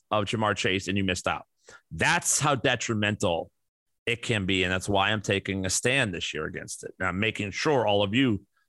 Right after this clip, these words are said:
understand that as well. So that's first and foremost. Um,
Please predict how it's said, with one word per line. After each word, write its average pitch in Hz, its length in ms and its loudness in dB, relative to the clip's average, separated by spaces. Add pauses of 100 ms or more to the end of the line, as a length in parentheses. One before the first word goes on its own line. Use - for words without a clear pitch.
(140)
understand 90 580 -2
that 80 100 -2
as 82 140 -6
well. - 240 -10 (400)
So 104 240 0
that's 139 320 0
first 131 320 -2
and 113 80 -2
foremost. 98 640 -4 (280)
Um, 92 540 -4